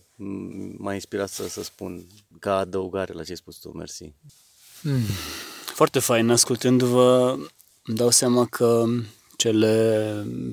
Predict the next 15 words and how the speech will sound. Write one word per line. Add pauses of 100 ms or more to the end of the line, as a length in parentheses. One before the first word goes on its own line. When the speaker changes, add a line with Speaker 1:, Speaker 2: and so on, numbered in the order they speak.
(120)
Speaker 2:
trei
evenimente
mai
mari, (260)
ca
training-uri
și,
și
cursuri
de
weekend (680)
la
care
am
fost